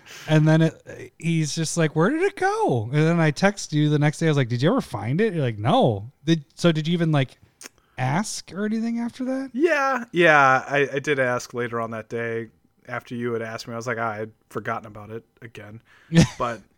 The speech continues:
Speaker 1: she was like, "Yeah, don't worry about it." I was like, "Is it okay?" <laughs> I didn't know you were using it. I was like,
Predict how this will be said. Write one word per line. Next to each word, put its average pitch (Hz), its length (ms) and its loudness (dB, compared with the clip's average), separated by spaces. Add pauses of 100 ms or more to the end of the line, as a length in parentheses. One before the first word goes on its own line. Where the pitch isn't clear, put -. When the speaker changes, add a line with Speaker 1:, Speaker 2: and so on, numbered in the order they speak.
(240)
Speaker 1:
she 190 100 -6
was 196 80 0
like, 175 220 0
"Yeah, 262 260 -2 (440)
don't 214 140 -2
worry 156 160 4
about 139 320 2
it." - 120 -20
I 151 60 -16
was 139 100 -12
like, 131 160 -8 (200)
"Is 143 140 -6
it 175 100 -2
okay?" 175 800 4
<laughs> 254 100 4 (1500)
I 185 100 6
didn't 262 160 4
know 190 100 4
you 190 140 6
were 196 60 4
using 214 380 -4
it. 120 160 -6
I 131 80 -10
was 165 140 -8
like, 175 240 -8